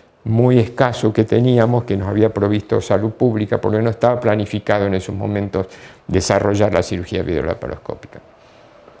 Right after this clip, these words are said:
Eh, así que ahí se empezó, y después se hizo la cirugía videotoracoscópica,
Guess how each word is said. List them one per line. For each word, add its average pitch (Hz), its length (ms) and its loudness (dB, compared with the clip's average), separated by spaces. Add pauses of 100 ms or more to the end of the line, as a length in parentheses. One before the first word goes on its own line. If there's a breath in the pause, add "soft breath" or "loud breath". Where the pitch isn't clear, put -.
(560 loud breath)
Eh, 117 320 4
así 110 220 0
que 127 100 4
ahí 123 160 4
se 135 140 0
empezó, 113 480 2
y 95 60 2
después 120 260 2
se 135 80 2
hizo 120 320 4
la 104 160 2
cirugía 104 480 0
videotoracoscópica, 104 1400 0